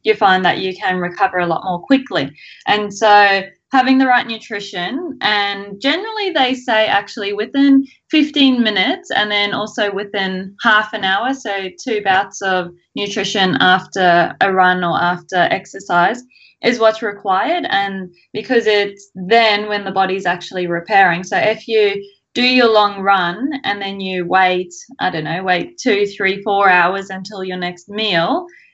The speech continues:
your body's already trying to repair, so it won't have what it needs there, so it will be a much slower process.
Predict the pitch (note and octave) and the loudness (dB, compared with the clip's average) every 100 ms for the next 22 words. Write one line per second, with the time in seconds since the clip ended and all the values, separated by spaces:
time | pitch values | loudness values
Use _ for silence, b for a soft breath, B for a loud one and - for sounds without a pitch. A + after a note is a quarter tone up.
0 | - A3 G#3+ G#3 G3+ A3 A3+ A#3+ A3+ G3 | -2 2 4 4 4 4 4 0 -4 -2
1 | F#3+ G3 G#3 G#3+ F#3+ F#3 F#3+ F#3+ F3 F3 | -2 -4 -8 -6 -4 -4 -6 -6 -6 -4
2 | G#3+ F#3 E3 F3 F#3+ F3 E3+ - F#3+ F#3+ | 2 2 2 0 -2 0 0 -2 2 2
3 | F#3 F#3+ F#3 E3+ E3+ - _ F#3+ G3 F#3 | 2 -2 0 2 0 -8 _ -4 -2 -2
4 | G3 F#3+ G3+ G#3 - B3+ D4+ D4+ G#3 G3 | -2 -4 -4 -6 0 2 4 2 0 0
5 | G3 G3+ F#3+ F#3 F#3 - - G3+ F#3 F3 | 0 0 2 2 0 -6 -2 4 4 2
6 | F3 E3 D3+ - - - - | -2 -6 -6 -8 -12 -12 -20